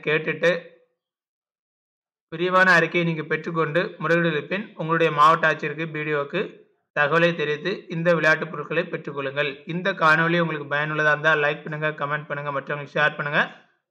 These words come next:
தொடர்ந்து என்னுடைய பதிவுகள் உங்களுக்கு வரணும்னா மறக்காம subscribe பண்ணி bell பட்டனை press பண்ணுங்க. அடுத்த ஒரு நல்ல பதிவில் சந்திப்போம். நன்றி,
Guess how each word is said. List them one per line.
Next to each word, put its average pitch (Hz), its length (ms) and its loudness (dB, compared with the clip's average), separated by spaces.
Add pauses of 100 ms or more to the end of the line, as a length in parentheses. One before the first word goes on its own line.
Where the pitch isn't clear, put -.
தொடர்ந்து 208 300 2
என்னுடைய 185 300 4
பதிவுகள் 175 280 2
உங்களுக்கு 165 260 2
வரணும்னா 160 260 4
மறக்காம 156 480 0 (180)
subscribe 156 600 -2
பண்ணி 139 200 -8 (140)
bell 160 240 -4
பட்டனை 135 340 -8
press 131 280 -6
பண்ணுங்க. 131 280 -4
அடுத்த 175 220 0
ஒரு 180 120 0
நல்ல 165 220 2
பதிவில் 151 280 -4
சந்திப்போம். 143 420 -10 (160)
நன்றி, 139 300 -10